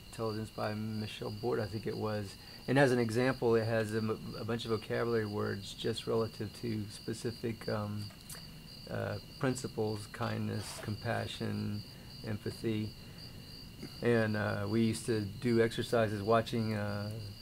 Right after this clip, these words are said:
soap operas on mute, and we'd, I'd pick one of the words and then just have her explain to me what she thought, what emotions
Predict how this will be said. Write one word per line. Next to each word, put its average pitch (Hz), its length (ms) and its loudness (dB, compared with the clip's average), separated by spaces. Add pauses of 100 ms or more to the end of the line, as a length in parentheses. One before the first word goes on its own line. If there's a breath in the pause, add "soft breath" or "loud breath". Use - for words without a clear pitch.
(140)
soap 127 260 4
operas 107 640 0
on 107 260 -2
mute, 117 260 2 (720)
and 104 580 2
we'd, 104 180 0 (380)
I'd 104 140 -2 (140)
pick 120 220 0
one 110 140 2
of 104 80 0
the 104 80 -2
words 104 640 0 (100)
and 107 220 -2
then 104 540 -2
just - 220 -4
have 110 340 2
her 113 260 6
explain 107 520 -2
to 101 60 -2
me 101 260 0
what 101 260 -2
she - 440 -6
thought, 107 400 0 (340)
what 120 220 4
emotions 110 840 0